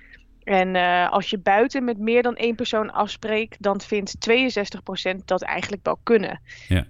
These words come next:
Speaker 1: En binnen met meer dan één pers-, persoon vindt ook drieënvijftig procent nog wel oké.
Speaker 2: Oké. Ehm, we hebben, eh, als redactie een, eh, nou, wat is het zo,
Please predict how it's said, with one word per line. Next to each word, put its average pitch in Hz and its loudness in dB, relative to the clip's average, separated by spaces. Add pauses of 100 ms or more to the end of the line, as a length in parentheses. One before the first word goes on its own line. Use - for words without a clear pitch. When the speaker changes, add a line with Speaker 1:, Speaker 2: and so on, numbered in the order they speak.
Speaker 1:
En 196 -2
binnen 240 2
met 202 -6
meer 196 0
dan 190 0
één 190 -4
pers-, - -10 (160)
persoon 196 -2
vindt 196 -2
ook 240 2
drieënvijftig 190 -4
procent 185 -10
nog 180 -14 (100)
wel 170 -10
oké. - -10 (540)
Speaker 2:
Oké. 101 0 (420)
Ehm, 101 4
we 107 4
hebben, 110 4
eh, 95 4
als 90 0
redactie 92 0
een, 90 2
eh, 85 4
nou, 85 0
wat 90 -6
is - -12
het 104 -8
zo, 98 -2